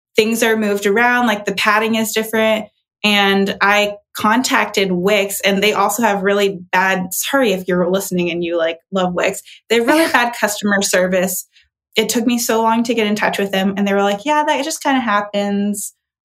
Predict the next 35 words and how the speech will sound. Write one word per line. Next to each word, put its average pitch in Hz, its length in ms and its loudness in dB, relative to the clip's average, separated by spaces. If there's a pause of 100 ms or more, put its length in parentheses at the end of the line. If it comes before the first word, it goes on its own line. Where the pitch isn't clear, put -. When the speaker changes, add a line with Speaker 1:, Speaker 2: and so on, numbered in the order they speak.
(140)
Speaker 1:
sometimes." 196 800 -2 (340)
Speaker 2:
Um, 277 360 0 (320)
what? 233 600 -2 (440)
I 262 80 4 (220)
Speaker 1:
And - 100 4
I'm 285 60 4
like, 269 180 0
"That's 294 280 0
not 226 360 2
okay. 214 280 0
Speaker 2:
<laughs> - 280 0 (880)
Speaker 1:
That 247 140 4
Speaker 2:
I'm 269 40 4
Speaker 1:
is 285 60 0
Speaker 2:
like, 302 240 4
Speaker 1:
not 180 100 0
okay." - 220 -2
Speaker 2:
that's, 277 160 0
like, 359 120 -2
my 349 140 0
worst 247 400 -2
nightmare 196 580 0
is 254 120 -2
that, 202 100 0
like, 220 200 0
I 247 80 2
mean, 254 160 0 (120)
I, 254 340 0 (360)
we're 285 200 0
designing 269 460 -2
down 269 140 2
to 262 80 -6
the - 80 -4
pixel, - 420 -4
guys. 180 380 0